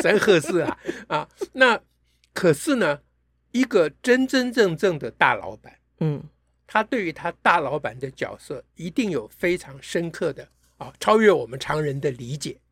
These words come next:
Speaker 2: 嗯哼，嗯哼，
Speaker 1: 那这个
Speaker 2: 嗯哼，对。
Speaker 1: 对自己大老板角色的理解，
Speaker 2: 嗯哼。
Speaker 1: 意味着说，啊，
Speaker 2: 嗯。
Speaker 1: 这很重要。
Speaker 2: 嗯哼。
Speaker 1: 就你对一件事情的理解，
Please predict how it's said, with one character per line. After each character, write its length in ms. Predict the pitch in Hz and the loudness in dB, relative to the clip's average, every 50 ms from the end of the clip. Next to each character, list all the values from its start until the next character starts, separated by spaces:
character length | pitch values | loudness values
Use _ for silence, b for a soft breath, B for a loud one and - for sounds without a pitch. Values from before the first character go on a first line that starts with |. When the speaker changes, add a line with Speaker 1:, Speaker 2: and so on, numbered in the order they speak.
| - - | -2 0
Speaker 2:
嗯 180 | 165 160 160 | 0 0 0
哼， 200 | 160 170 160 156 - | 0 -2 -2 -2 -2
嗯 160 | 147 156 147 | -2 -2 -2
哼， 80 | 160 160 | 0 0
Speaker 1:
那 120 | 240 247 | 0 0
这 200 | 143 139 311 294 | 0 0 -2 0
个 100 | 240 240 | 2 2
Speaker 2:
嗯 40 | 202 | 2
哼， 20 | |
对。 100 | - 160 | 2 2
Speaker 1:
对 140 | 262 247 233 | 0 0 0
自 260 | - - - 285 262 | -2 -4 -4 -4 -4
己 180 | 190 - 196 151 | -4 -4 -12 -8
大 200 | - - - 202 | -2 0 2 2
老 180 | 196 175 165 165 | 4 2 2 0
板 180 | 160 147 151 | -2 -4 -4
角 160 | 143 - 101 | -4 -6 -6
色 140 | 117 - 185 | -4 -4 -4
的 140 | 170 156 151 | -4 -4 -6
理 320 | 135 123 123 135 180 226 | -8 -6 -6 -2 0 0
解， 320 | 233 - - 113 104 - - _ - _ _ _ - | 0 -2 -6 -10 -10 -12 -16 _ -20 _ _ _ -6
Speaker 2:
嗯 120 | 156 151 143 | -6 -4 -4
哼。 220 | 156 156 156 151 | -4 -4 -6 -4
Speaker 1:
意 220 | - 302 294 240 208 | -2 0 4 4 6
味 240 | 175 165 156 139 123 | 6 8 6 6 4
着 240 | - 127 107 98 | 2 -6 -10 -10
说， 300 | - - - 117 104 104 110 _ _ _ _ _ - | -14 -14 -14 -12 -12 -12 -14 _ _ _ _ _ -12
啊， 180 | 156 151 139 | -10 -10 -10
Speaker 2:
嗯。 40 | - - | -10 -4
Speaker 1:
这 100 | - 185 | -4 -2
很 140 | 147 147 117 | -2 -4 -6
重 180 | - 127 120 | -10 -14 -14
要。 240 | 120 110 101 104 - _ - | -12 -14 -14 -14 -18 _ -14
Speaker 2:
嗯 120 | - 151 143 | -12 -10 -10
哼。 120 | 156 156 151 | -10 -8 -8
Speaker 1:
就 80 | - | -6
你 140 | 226 202 156 | -6 -6 -4
对 200 | 143 - 254 240 | 0 0 0 2
一 80 | 202 226 | 2 0
件 200 | 208 247 214 196 | 2 2 2 2
事 160 | - - 190 | 0 -6 -10
情 160 | 131 135 143 | -10 -10 -8
的 80 | 135 135 | -8 -8
理 260 | 131 120 113 117 139 | -10 -10 -14 -14 -14
解， 260 | 139 - - 107 - | -14 -14 -14 -16 -16